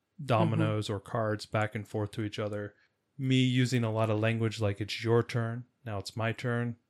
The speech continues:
Speaker 1: now it's your turn, now it's my turn."
Speaker 2: Mm-hmm.
Speaker 1: So trying to do a little bit of the, the language skills so she can hear when to
Speaker 2: Mm-hmm.
Speaker 1: stop, when to start. The most important thing that I found when I was doing this with her is I got the very classic,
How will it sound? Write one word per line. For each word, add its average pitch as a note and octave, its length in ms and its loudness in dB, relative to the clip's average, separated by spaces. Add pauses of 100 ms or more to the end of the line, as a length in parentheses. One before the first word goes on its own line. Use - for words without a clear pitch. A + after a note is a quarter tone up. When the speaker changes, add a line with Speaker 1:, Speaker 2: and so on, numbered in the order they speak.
Speaker 1:
now G#2+ 180 -6
it's - 140 -10
your A2+ 160 2
turn, A#2 360 -4 (120)
now G#2+ 120 -6
it's - 140 -12
my A2+ 120 2
turn." E3 200 2
Speaker 2:
Mm-hmm. D#3+ 80 0
Speaker 1:
So B2 160 -4
trying B2+ 280 -2
to A#2+ 60 0
do A#2+ 220 0
a A#2 40 2
little A#2+ 240 0
bit A#2 140 2
of A2+ 180 0
the, G#2+ 260 -2 (380)
the A2 80 0
language A#2 420 2
skills C#3+ 320 -2
so B2 120 -2
she - 140 -6
can G2+ 160 -6
hear A#2 520 2 (540)
when A#2 180 2
to A2 60 4
Speaker 2:
Mm-hmm. - 80 0
Speaker 1:
stop, A2 360 2
when A2 140 -2
to G#2 80 -2
start. G#2+ 460 -2 (280)
The D3+ 100 -6
most C3+ 200 2
important D3+ 340 2
thing C3+ 240 4
that A#2 140 4
I G#2+ 40 2
found A2+ 300 0
when A2 80 -2
I G#2 60 -2
was G#2 160 -4
doing D3+ 240 0
this A2+ 160 -2
with A2 140 -2
her G2+ 240 0 (340)
is A2+ 140 0
I A2 120 6
got G#2+ 340 2 (120)
the A#2 100 -2
very A2+ 260 4
classic, A2 720 0